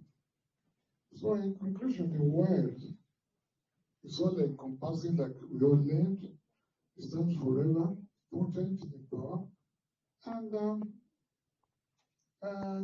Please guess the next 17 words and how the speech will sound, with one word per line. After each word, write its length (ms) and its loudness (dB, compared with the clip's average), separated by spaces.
to 180 -2
meet 240 2
all 200 2
our 260 2
needs, 380 -10
our 240 -2
physical, 520 0
spiritual, 580 0
and 280 0
social, 580 -2
economic, 680 -2
uh, 420 -6
uh, 40 -6
needs. 440 -6
The 60 -16
words 440 0
are 100 -6